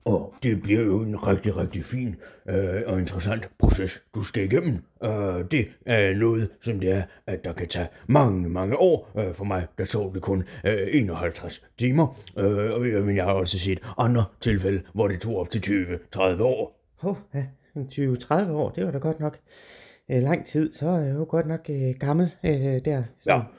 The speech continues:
Speaker 1: Ja, men lad os nu ikke håbe på det. Med en riddermester som mig, så kan det umuligt tage så lang tid. Øh, ja.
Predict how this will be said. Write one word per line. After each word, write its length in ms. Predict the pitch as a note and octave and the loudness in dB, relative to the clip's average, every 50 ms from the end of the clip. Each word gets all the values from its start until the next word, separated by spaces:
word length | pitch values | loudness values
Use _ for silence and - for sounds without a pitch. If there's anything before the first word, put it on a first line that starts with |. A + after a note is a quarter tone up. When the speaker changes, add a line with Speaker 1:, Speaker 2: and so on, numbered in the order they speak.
| - - - - | -20 -16 -6 0
Speaker 1:
Ja, 200 | - A#2 A2+ A2 | 4 4 6 6
men 100 | A2+ A#2+ | 4 4
lad 180 | C3 B2+ B2 A#2 | 6 6 6 6
os 80 | G2+ | 8
nu 120 | C3 C3+ C3 | 6 6 6
ikke 120 | B2+ C3+ | 6 6
håbe 320 | A#2+ G#2+ A#2 A#2+ C3 B2 A2+ | 4 4 6 6 6 6 6
på 80 | A#2+ | 6
det. 180 | F#2+ F#2+ F#2 A#2 | 4 4 2 4
Med 180 | A2+ A#2+ A#2+ | 4 6 6
en 160 | A#2 B2 B2+ C#3+ | 6 6 6 6
riddermester 480 | F3 D#3+ C3 B2 A#2 G#2 F#2+ - A#2 | 6 6 6 4 2 2 0 0 -2
som 160 | G2+ A#2 A2 | 0 0 0
mig, 200 | G#2+ F2+ F2+ F#2 | 0 0 0 0
så 100 | F#2+ A2+ | 0 2
kan 120 | A#2 D3 D#3 | 6 8 10
det 60 | D#3+ | 10
umuligt 500 | D#3 D3+ D3+ D3 D3 C#3 C3 C3 B2+ - | 10 10 8 4 2 2 0 -2 -2 -2
tage 180 | - F#2 F2 - - _ _ _ - | -4 -4 -4 -6 -8 _ _ _ -6
så 80 | A2+ | -4
lang 280 | G2+ F#2 G2+ G2+ G2 - | -2 -2 -4 -6 -8 -12
tid. 160 | - G#2+ F#2+ F2+ - F#2 - _ _ - - - A#2 - - | -14 -14 -12 -14 -16 -20 -20 _ _ -20 -20 -20 -12 -4 -2
Øh, 640 | A#2 A2+ A2 G2+ G2 G2 F#2 F2 F2+ F2+ F#2+ G2 | 0 2 2 2 2 2 0 0 0 0 -2 -2
ja. 60 | - | -2